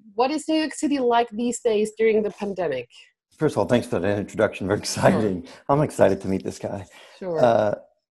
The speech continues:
Speaker 2: in New York City, it's, you can already feel what a difference it is, um, in terms of the lack of tourists,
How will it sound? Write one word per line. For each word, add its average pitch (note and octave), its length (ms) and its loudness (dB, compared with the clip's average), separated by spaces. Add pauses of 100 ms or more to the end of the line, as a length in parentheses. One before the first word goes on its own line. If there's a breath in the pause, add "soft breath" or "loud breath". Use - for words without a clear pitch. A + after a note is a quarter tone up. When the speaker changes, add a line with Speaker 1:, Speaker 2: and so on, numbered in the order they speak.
(400)
Speaker 2:
in C#3+ 180 -4
New E3 60 -4
York G#3 160 -8
City, E3 540 0 (180)
it's, - 640 -10 (880)
you B2 100 -2
can B2 140 0
already A#2 260 4
feel G#2 280 0
what F#2 200 0
a F2+ 60 0
difference F#2 640 -8 (600)
it G#2+ 160 -6
is, E2+ 580 -2 (420)
um, E2+ 520 -6
in G2 160 -8
terms F#2+ 320 -6
of E2+ 360 -8 (800)
the G2+ 80 -2
lack F2+ 280 0
of - 120 -10
tourists, E2+ 760 -4